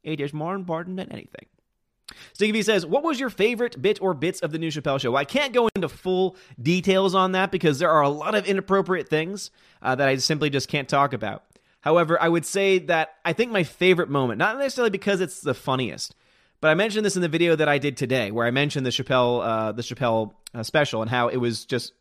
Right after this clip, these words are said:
extremely mistreated by critics, and it obviously was politically motivated why they,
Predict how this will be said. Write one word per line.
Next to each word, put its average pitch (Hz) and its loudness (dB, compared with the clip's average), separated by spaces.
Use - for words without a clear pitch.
extremely 202 2
mistreated 143 0
by 113 2
critics, 123 -4
and 147 0
it 135 -2
obviously 143 0
was 127 0
politically 123 -4
motivated 110 2
why 107 0
they, 107 -4